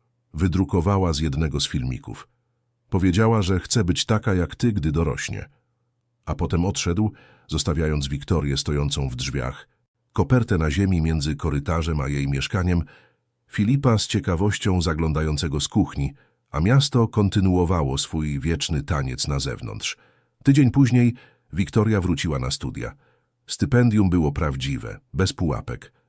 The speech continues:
bez żadnych ukrytych warunków. Eryk dotrzymał słowa i zniknął z jej życia. Czasami widywała go w wiadomościach. Skandal wymusił zmiany w jego firmie.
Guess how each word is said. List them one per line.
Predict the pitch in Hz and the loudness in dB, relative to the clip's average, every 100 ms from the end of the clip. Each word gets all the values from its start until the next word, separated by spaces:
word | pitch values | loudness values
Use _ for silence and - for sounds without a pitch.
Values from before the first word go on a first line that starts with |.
| - | -2
bez | 95 | 0
żadnych | 85 101 82 85 | 2 0 0 -2
ukrytych | 71 78 82 78 69 | -4 -4 -2 -2 -4
warunków. | 71 64 60 52 - - _ _ _ _ _ _ - | -2 -4 -6 -12 -16 -18 _ _ _ _ _ _ -6
Eryk | 92 110 101 | 0 0 0
dotrzymał | 90 80 - 90 73 | 0 0 2 2 0
słowa | - 98 92 | 2 2 2
i | 82 87 | 0 0
zniknął | 92 87 71 69 | 0 0 -2 -2
z | |
jej | 76 73 | 0 -2
życia. | 71 65 - - - _ _ - | -2 -4 -6 -10 -16 _ _ -6
Czasami | 101 98 92 90 | -2 2 2 2
widywała | 80 90 92 90 85 | 2 2 2 2 2
go | 78 | 0
w | 73 | -2
wiadomościach. | 92 85 95 73 - 65 71 - _ _ _ | 0 2 2 0 -2 -6 -8 -14 _ _ _
Skandal | - - 90 85 85 | -4 0 2 2 2
wymusił | 78 87 85 - 78 | 2 2 0 0 -2
zmiany | 71 82 73 64 | 0 0 0 -2
w | |
jego | 67 71 | -4 -4
firmie. | 71 69 - - | -4 -6 -6 -10